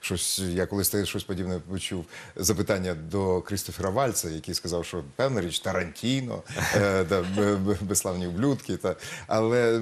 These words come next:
Speaker 1: я не знаю, що сказати. Е, дуже, дуже, е, м, я-, яскрометно пройшла, е, чи почалася кар'єра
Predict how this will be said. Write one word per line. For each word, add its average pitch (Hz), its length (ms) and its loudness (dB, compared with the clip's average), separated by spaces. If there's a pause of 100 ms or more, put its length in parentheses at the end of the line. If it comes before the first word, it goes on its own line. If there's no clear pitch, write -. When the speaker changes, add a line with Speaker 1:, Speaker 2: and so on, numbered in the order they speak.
(100)
Speaker 1:
я 113 160 2
не 131 100 0
знаю, 147 200 2
що 131 120 -2
сказати. 107 380 0 (280)
Е, 107 180 4 (320)
дуже, 131 480 2 (1200)
дуже, 127 320 4
е, - 20 2
м, 98 1120 2 (300)
я-, 101 360 0
яскрометно 120 760 0
пройшла, 110 560 0
е, 98 400 2
чи 104 160 -2
почалася 107 480 0
кар'єра 101 440 -2